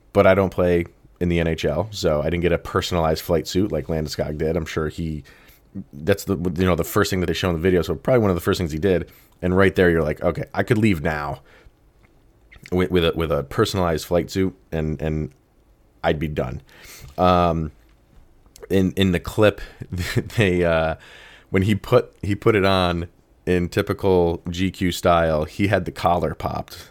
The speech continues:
<laughs> and the, whoever it was came over to him and kinda like, "Uh, no, we gotta put this down. There, there is a dress code <laughs> here." Um, so it was things like that that you don't think of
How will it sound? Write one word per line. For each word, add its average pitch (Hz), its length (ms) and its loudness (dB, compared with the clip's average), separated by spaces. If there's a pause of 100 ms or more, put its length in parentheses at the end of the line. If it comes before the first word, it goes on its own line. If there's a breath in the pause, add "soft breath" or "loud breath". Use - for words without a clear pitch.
(140)
<laughs> - 200 -2
and 95 220 4
the, 95 340 -2 (440 loud breath)
whoever 107 380 6
it 85 60 4
was 90 320 4
came 90 180 0
over 85 220 0
to 92 100 -2
him 90 160 2
and 78 140 -2
kinda 78 240 -2
like, 80 240 -2
"Uh, 87 100 0
no, 80 220 -2
we 80 100 -2
gotta 78 200 -2
put - 340 -8
this 76 200 -8
down. 76 520 -2
There, 87 260 0
there 87 220 2
is 78 400 -4
a 85 80 -2
dress 85 320 -2
code 82 240 0
<laughs> - 0 -
here." - 580 0 (440 loud breath)
Um, 87 680 2 (160)
so 120 160 2
it 117 60 6
was 117 220 2
things 143 180 2
like 113 160 2
that 110 240 4
that 95 140 2
you 101 120 0
don't 95 520 2 (320)
think 117 280 0
of 92 560 2